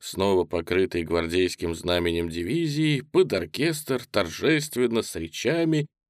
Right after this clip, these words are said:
еще более впечатляющим залпом, будет предан земле на новом месте. Каждый год пионеры и ветераны войны станут приходить к той героической могиле с цветами, венками.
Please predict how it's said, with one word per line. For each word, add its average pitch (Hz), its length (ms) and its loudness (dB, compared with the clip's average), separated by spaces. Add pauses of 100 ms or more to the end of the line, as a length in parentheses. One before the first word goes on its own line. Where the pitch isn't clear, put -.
(120)
еще 90 380 0
более 98 400 4
впечатляющим 92 1040 0
залпом, 131 880 0
будет 156 500 0
предан 107 500 2
земле 85 440 2
на 139 160 2
новом 82 580 2
месте. 80 500 -10 (400)
Каждый 175 380 4
год 175 360 0
пионеры 135 600 6
и 113 40 6
ветераны 98 580 4
войны 87 480 2
станут 170 500 -2
приходить 120 800 2
к - 80 -16
той 147 240 2
героической 98 720 2
могиле 92 580 2
с - 80 -6
цветами, - 880 -2
венками. 104 840 -2